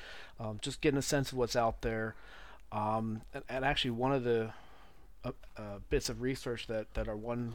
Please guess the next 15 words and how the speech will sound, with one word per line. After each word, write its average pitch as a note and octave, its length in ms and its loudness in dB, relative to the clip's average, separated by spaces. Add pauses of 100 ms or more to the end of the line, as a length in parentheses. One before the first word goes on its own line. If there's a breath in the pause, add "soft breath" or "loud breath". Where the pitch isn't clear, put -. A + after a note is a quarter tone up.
(280)
uh, G2+ 280 -6 (340)
one B2 160 -2
person A#2 400 -2
did, G#2+ 400 -2
um, G#2 400 -4 (420 loud breath)
was A#2+ 160 -6
coming C#3 220 4
across B2 320 6
a A2+ 80 2
game A#2 220 2
called G2+ 260 -2
Dice - 540 4
Forge, F2 680 -6 (560 loud breath)
um, F#2+ 440 -4 (240)
which - 320 0